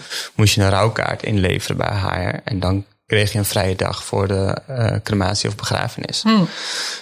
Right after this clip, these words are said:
Speaker 1: Nou, als je dat aan onder loep neemt, ja, is dat vertrouwen
Speaker 2: Ja.
Speaker 1: of is het geen vertrouwen? Nou,
Speaker 2: Ja.
Speaker 1: dat is eigenlijk meer vanuit wantrouwen is die regel ooit ontstaan. Nou, oké,
Speaker 2: Ja.
Speaker 1: dan gaan we dat elimineren, want wij staan voor vertrouwen.
Speaker 2: Ja, dus je moet eerst eigenlijk heel kritisch naar jezelf kijken
Speaker 1: Precies.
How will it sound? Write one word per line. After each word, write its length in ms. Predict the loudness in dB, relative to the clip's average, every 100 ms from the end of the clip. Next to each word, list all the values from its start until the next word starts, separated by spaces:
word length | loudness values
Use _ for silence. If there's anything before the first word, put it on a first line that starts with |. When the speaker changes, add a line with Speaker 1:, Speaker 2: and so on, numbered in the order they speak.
| -16 _ _ _
Speaker 1:
Nou, 180 | 0 2
als 80 | 4
je 40 | 2
dat 120 | 0
aan 80 | 0
onder 200 | 2 4
loep 180 | 4 4
neemt, 280 | 2 2 2
ja, 80 | 0
is 100 | 0
dat 140 | -2
vertrouwen 640 | -4 0 2 4 2 0 -2
Speaker 2:
Ja. 220 | -2 -2 -2
Speaker 1:
of 100 | 2
is 60 |
het 120 | 2 2
geen 200 | 2 0
vertrouwen? 440 | -2 -4 -2 -4
Nou, 140 | -4
Speaker 2:
Ja. 60 | -4
Speaker 1:
dat 80 | -2
is 60 | -2
eigenlijk 340 | -2 -4 -6
meer 180 | -2 0
vanuit 200 | 0 -2
wantrouwen 560 | 2 2 2 0 2 0
is 100 | 0
die 120 | 0
regel 340 | 2 0 0
ooit 180 | 0 0
ontstaan. 380 | 0 0 -2 0
Nou, 140 | -2
oké, 100 | 2
Speaker 2:
Ja. 60 | 2
Speaker 1:
dan 140 | 2 0
gaan 120 | -2
we 80 | 0
dat 100 | 2
elimineren, 520 | 2 2 2 2 0
want 120 | 0
wij 140 | 0
staan 200 | 0 -2
voor 140 | -2 -6
vertrouwen. 400 | -2 -2 0 -2
Speaker 2:
Ja, 60 | 0
dus 100 | 0
je 60 |
moet 120 | 0 -2
eerst 260 | -4 -4
eigenlijk 300 | -4 0 2
heel 120 | 2 2
kritisch 340 | 0 -2 0
naar 160 | 2 4
jezelf 400 | 4 4 2 2
kijken 440 | 2 2 2 0
Speaker 1:
Precies. 520 | 2 4 4 4 -2